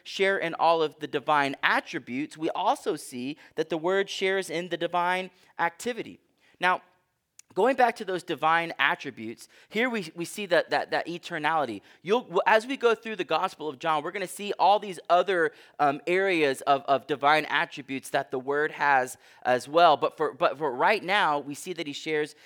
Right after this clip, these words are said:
in that eternality. But second, we also see that he shares in divine activity.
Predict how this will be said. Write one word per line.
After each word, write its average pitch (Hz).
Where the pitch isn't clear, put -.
in 131
that 147
eternality. 143
But 151
second, 233
we 160
also 202
see 185
that 160
he 147
shares 170
in 147
divine 151
activity. 143